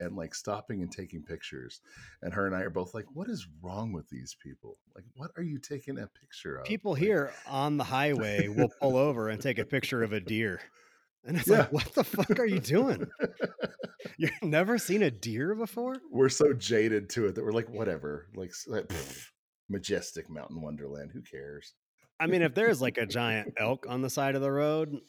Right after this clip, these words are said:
Speaker 2: I could understand, like, maybe you're from South Carolina. You've
Speaker 1: You've
Speaker 2: never,
Speaker 1: never
Speaker 2: you
Speaker 1: seen
Speaker 2: don't even
Speaker 1: one.
Speaker 2: know what the fuck this is.
Speaker 1: But
Speaker 2: But
Speaker 1: a deer.
Speaker 2: but deer,
Speaker 1: <laughs>
Speaker 2: like, I don't know. It seems like a pretty, it's like taking a picture of a skunk.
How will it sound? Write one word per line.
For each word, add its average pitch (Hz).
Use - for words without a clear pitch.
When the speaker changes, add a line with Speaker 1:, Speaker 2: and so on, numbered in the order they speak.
Speaker 2:
I 156
could 139
understand, 127
like, 92
maybe 107
you're 101
from 101
South 95
Carolina. 98
You've 117
Speaker 1:
You've -
Speaker 2:
never, 101
Speaker 1:
never 73
Speaker 2:
you 73
Speaker 1:
seen 131
Speaker 2:
don't 143
even 120
Speaker 1:
one. 110
Speaker 2:
know 107
what 104
the 104
fuck -
this -
is. 113
Speaker 1:
But 113
Speaker 2:
But 92
Speaker 1:
a -
deer. 90
Speaker 2:
but 107
deer, 127
Speaker 1:
<laughs> -
Speaker 2:
like, 131
I -
don't 113
know. -
It 117
seems 147
like 117
a 90
pretty, 113
it's -
like 127
taking 156
a 131
picture 139
of 110
a 107
skunk. 131